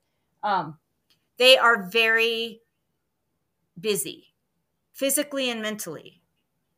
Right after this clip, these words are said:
and they're high maintenance to keep occupied. And it's why I only have two, because I don't think I could keep up with more than two and keep them engaged and keep them happy and content, you know, and keep those stereotypies down.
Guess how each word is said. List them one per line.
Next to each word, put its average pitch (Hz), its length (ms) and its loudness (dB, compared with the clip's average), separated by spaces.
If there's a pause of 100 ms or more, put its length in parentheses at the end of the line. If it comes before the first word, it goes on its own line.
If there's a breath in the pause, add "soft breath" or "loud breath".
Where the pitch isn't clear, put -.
(140)
and 220 160 -4
they're 220 100 2
high 254 240 4
maintenance 254 460 -2
to 233 100 -12
keep 214 220 -10
occupied. - 800 0 (340)
And 233 120 -4
it's 254 180 -2
why 294 240 10
I 302 60 6
only 294 240 0
have 240 180 0
two, 262 360 -8 (320)
because 233 280 -4
I 269 120 6
don't 349 220 0
think 311 160 -4
I 277 100 2
could 233 260 -8 (160)
keep 277 300 -6
up 247 220 2
with 220 160 -8
more 214 240 -8
than 202 160 -8
two 214 480 -6
and 196 120 -8
keep 254 260 -10
them 226 140 -8
engaged 202 600 -2
and 196 100 -12
keep 214 220 -14
them 190 140 -12
happy 202 440 -2
and 175 120 -12
content, 180 580 -10 (480)
you 208 120 -6
know, 185 240 -4 (360)
and 196 380 2
keep 240 300 -12
those 196 480 0
stereotypies 175 760 -4
down. 151 420 -12